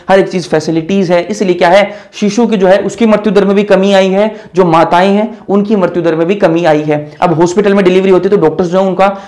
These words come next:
आ, ध्यान रखने के लिए वहां होते हैं, doctors जो एक्सपर्ट nurses होती हैं, वो वहां पर होती हैं, तो ताकि वो क्या है, आ, ध्यान रखें कि कोई दिक्कत आती है तो वो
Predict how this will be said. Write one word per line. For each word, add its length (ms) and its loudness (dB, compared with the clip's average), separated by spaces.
आ, 140 2
ध्यान 260 0
रखने 200 -2
के 80 -2
लिए 120 2
वहां 180 2
होते 160 -2
हैं, 40 -6
doctors 240 -4
जो 160 0
एक्सपर्ट 320 -2
nurses 260 -2
होती 120 -2
हैं, 80 -2
वो 60 -2
वहां 120 0
पर 120 -4
होती 300 -2
हैं, 220 -2
तो 60 -6
ताकि 240 0
वो 100 2
क्या 180 0
है, 180 -2
आ, 260 4
ध्यान 260 0
रखें 280 -2
कि 220 -16
कोई 140 4
दिक्कत 260 2
आती 180 0
है 40 -4
तो 80 -2
वो 360 -4